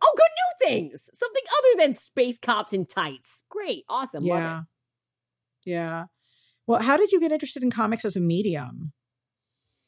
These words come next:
Speaker 1: Hmm. Interesting question. Um, okay, so I think I would call, I would blame the Saturday morning cartoon block on Fox Kids way, way, way back in the day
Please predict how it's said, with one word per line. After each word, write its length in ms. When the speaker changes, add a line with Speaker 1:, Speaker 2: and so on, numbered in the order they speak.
Speaker 1:
Hmm. 420
Interesting 560
question. 680
Um, 400
okay, 300
so 220
I 60
think 680
I 100
would 220
call, 160
I 100
would 220
blame 300
the 100
Saturday 480
morning 340
cartoon 540
block 360
on 140
Fox 320
Kids 240
way, 680
way, 180
way 220
back 260
in 80
the 60
day 600